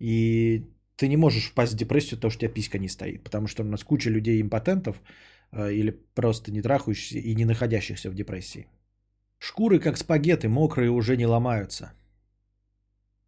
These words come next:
Спагеты, как спагеты. Костины карпотки, очевидно, и вечные, лично мне помогли. Если бы там были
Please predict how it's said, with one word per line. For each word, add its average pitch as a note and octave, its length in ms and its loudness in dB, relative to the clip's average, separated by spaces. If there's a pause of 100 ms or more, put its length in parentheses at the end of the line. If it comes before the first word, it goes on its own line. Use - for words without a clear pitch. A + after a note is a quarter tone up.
(1700)
Спагеты, A2+ 760 -4 (140)
как A2+ 180 -4
спагеты. A#2+ 800 -2 (1000)
Костины E3 560 2
карпотки, D#3+ 480 2
очевидно, D3 360 2
и C#3+ 80 2
вечные, D3 460 2
лично C#3 360 0
мне C#3 160 0
помогли. A#2 640 2
Если D3+ 200 2
бы C3 120 2
там C3+ 580 0
были C#3 420 6